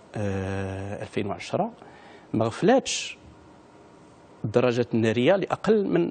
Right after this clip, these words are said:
خمسين سنتيمتر مكعب. راه كاين مقتضيات قانونية اللي كت-، آه، اللي كت-،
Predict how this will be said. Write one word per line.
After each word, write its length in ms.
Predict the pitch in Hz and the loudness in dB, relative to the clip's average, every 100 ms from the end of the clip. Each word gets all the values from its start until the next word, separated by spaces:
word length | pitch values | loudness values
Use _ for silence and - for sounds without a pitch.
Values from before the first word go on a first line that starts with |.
| - | -4
خمسين 340 | - 139 - 139 | -6 -4 -2 -2
سنتيمتر 460 | - 120 120 113 | -2 -6 -8 -6
مكعب. 320 | 110 - - - - - - - - - | -8 -6 -10 -10 -16 -20 -20 -20 -18 -4
راه 80 | 113 | -2
كاين 260 | 110 139 117 | 0 2 2
مقتضيات 600 | 127 - 127 113 113 107 | 0 -2 -2 0 -2 -4
قانونية 640 | - 170 156 117 104 131 196 - - - - - - | -2 2 2 2 0 -4 -6 -12 -20 -20 -20 -18 -4
اللي 120 | 120 | -2
كت-، 420 | - 139 - - - - - - | 2 0 0 -14 -14 -20 -16 -4
آه، 640 | 117 110 110 107 107 107 - - | 0 2 2 2 2 2 -2 -4
اللي 120 | 123 | -6
كت-، 500 | - 117 - 120 113 | -2 -4 -4 -4 -4